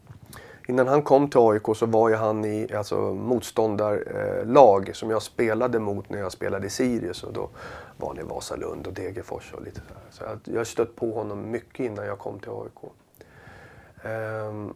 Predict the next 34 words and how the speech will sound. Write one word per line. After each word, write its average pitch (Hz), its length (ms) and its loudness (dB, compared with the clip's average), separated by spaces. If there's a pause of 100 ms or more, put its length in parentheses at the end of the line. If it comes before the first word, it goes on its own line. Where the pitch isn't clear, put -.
(100)
och 127 140 4
jag 135 120 8
tror 135 200 4
någonstans 120 560 0
att 110 220 -2
som - 440 2
alla 123 200 8
andra 120 380 2
så 131 100 -4
har 123 80 4
ju 120 60 2
liksom 113 280 -2
han 113 160 -2
blivit 110 380 0
rutinerad 120 1000 0
på 107 220 -2
uppdraget. - 880 -6
Ehm, 50 340 -8 (500)
Erik 123 340 0
är 131 40 4
en, 117 240 -2 (1160)
Eriks 131 340 -4
bästa 139 440 2
egenskap 107 640 0
som 113 120 -4
jag 131 160 4
ser, - 180 -6
det 113 180 -2
är 104 40 -4
att 104 120 -10
han - 80 -8
är - 40 -8
otroligt - 520 -6
ärlig. 107 580 -4